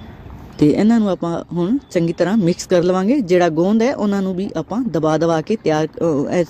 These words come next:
'ਚ ਮਿਕਸ ਕਰ ਲਵਾਂਗੇ। ਉਹਨਾਂ ਵਿੱਚ ਵੀ ਘਿਓ ਹੁੰਦਾ ਹੈ ਤੇ ਘਿਓ ਹੁਣ ਸਾਡਾ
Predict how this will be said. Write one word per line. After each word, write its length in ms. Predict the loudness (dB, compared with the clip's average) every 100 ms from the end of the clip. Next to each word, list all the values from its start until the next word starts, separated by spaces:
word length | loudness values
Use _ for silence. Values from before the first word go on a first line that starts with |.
| -2
'ਚ 120 | -2 -2 -4
ਮਿਕਸ 260 | -2 -2 0
ਕਰ 140 | 0
ਲਵਾਂਗੇ। 380 | 2 2 2 0 -4 -20 -6
ਉਹਨਾਂ 240 | 0 4 4
ਵਿੱਚ 200 | 2 -2
ਵੀ 100 | -2
ਘਿਓ 180 | 0 0
ਹੁੰਦਾ 280 | 0 -2 0
ਹੈ 160 | -2 -4
ਤੇ 220 | -4 -2 2
ਘਿਓ 140 | 2
ਹੁਣ 200 | 2 -4 -4
ਸਾਡਾ 260 | -2 -2